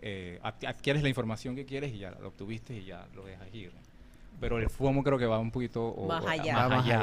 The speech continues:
Speaker 3: allá, va
Speaker 1: ajá.
Speaker 3: más allá,
Speaker 2: Va más
Speaker 3: sí.
Speaker 2: allá, va más a la persona, porque se habla también de que el fomo es como un tipo, ja, genera un tipo de ansiedad. ¿Me explico?
Speaker 1: Ajá.
Speaker 2: Porque las personas están ansiosas por llegar al lugar, o sea,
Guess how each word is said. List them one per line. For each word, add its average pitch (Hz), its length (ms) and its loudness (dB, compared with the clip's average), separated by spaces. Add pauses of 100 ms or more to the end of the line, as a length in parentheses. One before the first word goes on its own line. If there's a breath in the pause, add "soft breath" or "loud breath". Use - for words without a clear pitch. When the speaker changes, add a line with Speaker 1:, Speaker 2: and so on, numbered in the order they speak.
Speaker 3:
allá, 92 100 -6
va 117 80 0
Speaker 1:
ajá. 113 100 -2
Speaker 3:
más 107 180 -2
allá, 101 100 -6
Speaker 2:
Va 185 140 0
más 240 180 -2
Speaker 3:
sí. 208 60 4
Speaker 2:
allá, 220 180 2
va 220 180 0
más 233 240 -4
a 233 80 -2
la 220 160 -2
persona, 190 460 -6
porque 196 240 -6
se 208 120 -4
habla 240 520 -4
también 196 380 -4
de 233 120 -4
que 208 100 -8
el 170 80 -4
fomo 190 320 -4
es 220 80 -4
como 160 600 -4
un 175 120 -8
tipo, 185 440 -2 (140)
ja, 147 180 -2 (220)
genera 185 360 0
un 190 100 -4
tipo 185 200 -4
de 170 80 2
ansiedad. 143 480 -6 (1160)
¿Me - 60 -8
explico? 170 380 -8
Speaker 1:
Ajá. 98 360 -4 (180)
Speaker 2:
Porque 185 180 -2
las 175 180 -2
personas 190 320 -6
están - 200 -4
ansiosas 202 600 -4 (260)
por 170 140 -6
llegar 160 540 0 (280 loud breath)
al 151 260 -2
lugar, 156 460 0
o 156 40 -6
sea, 147 360 -2